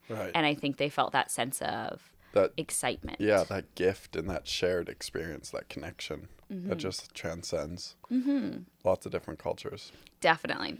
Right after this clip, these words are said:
Speaker 2: But the day went well overall, like, games and, and activities. Uh, I tried to explain in as clear English as I could. Um, and a lot of it was just learning by example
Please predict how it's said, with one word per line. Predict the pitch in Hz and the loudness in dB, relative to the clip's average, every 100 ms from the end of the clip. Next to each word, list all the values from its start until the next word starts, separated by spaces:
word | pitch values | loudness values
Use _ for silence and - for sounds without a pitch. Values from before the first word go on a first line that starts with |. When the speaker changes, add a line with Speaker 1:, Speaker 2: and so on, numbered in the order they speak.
| - | -2
Speaker 2:
But | 247 | 4
the | 247 | 4
day | 220 196 | 6 6
went | 269 339 | 6 4
well | - 190 | 8 8
overall, | 202 208 180 - 180 | 8 8 8 8 6
like, | 190 160 - | 6 4 2
games | - 160 160 160 170 160 | 2 2 4 0 -2 0
and, | 143 139 - - - - | 0 0 -4 -20 -20 -4
and | 175 | 4
activities. | 165 156 - 160 165 156 156 - - - - | 4 4 0 -2 0 0 0 -4 -14 -10 2
Uh, | 156 143 - | 6 6 6
I | 151 | 2
tried | 147 175 165 | 6 8 8
to | 170 | 6
explain | - - - 147 143 180 | -2 -4 2 4 6 4
in | 196 170 | 4 2
as | 147 147 | 2 0
clear | - - 143 143 143 | -6 -2 2 2 2
English | 139 139 135 - | 0 0 0 0
as | 135 | -2
I | 135 131 | -2 -6
could. | - 127 - - 294 - - - - - | -8 -4 0 0 0 -4 -16 -18 -6 6
Um, | 165 156 147 139 139 143 - _ _ _ _ - - | 8 10 8 4 0 -6 -14 _ _ _ _ -6 8
and | 185 170 160 - - - | 12 12 8 0 -2 4
a | |
lot | 170 147 156 | 8 10 8
of | 160 | 6
it | |
was | 156 160 | 2 0
just | 156 143 | -2 -2
learning | 143 143 151 | 0 2 0
by | 143 139 | 0 -4
example | 139 139 123 131 139 160 | -6 -4 -4 -4 2 4